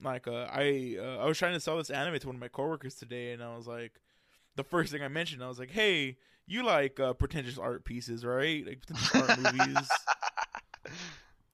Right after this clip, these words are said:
Speaker 1: And this, that's, like, the best way I can actually describe this anime. It's like a pretentious art, like, a pretentious art film.
Speaker 2: It, it, it's true. It, it really is. And, like, I don't know. The, the way I f-,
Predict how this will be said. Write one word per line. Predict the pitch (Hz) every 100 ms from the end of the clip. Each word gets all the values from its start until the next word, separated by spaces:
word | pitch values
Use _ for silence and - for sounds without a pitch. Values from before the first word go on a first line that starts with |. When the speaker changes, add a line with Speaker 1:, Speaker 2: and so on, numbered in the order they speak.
| -
Speaker 1:
And | 190
this, | 320
that's, | 285 294
like, | 277
the | 226
best | 165 165 175 170
way | 165
I | 156
can | 127
actually | 143 147 135
describe | 123 - - 131 170 131
this | 107
anime. | 120 131 123
It's | 113 110 127
like | 143
a |
pretentious | 135 139 156 143 131 -
art, | 131 135 - _
like, | - 127
a | - -
pretentious | - - 160 143 -
art | 131 135 -
film. | 123 117 117 123 123 _ _ _ _ _ - - -
Speaker 2:
It, | - - 139 139 -
it, | 160 160
it's | - 180
true. | - - -
It, | 98 104
it | 110
really | 110 110 104 95
is. | 85 85
And, | - 95
like, | 95 92 - - - - _ _ _ _ _ _ - _ _ _
I | 139
don't | 135
know. | 110 104
The, | 120 117
the | 120 127
way | 190 120
I | 143
f-, | 151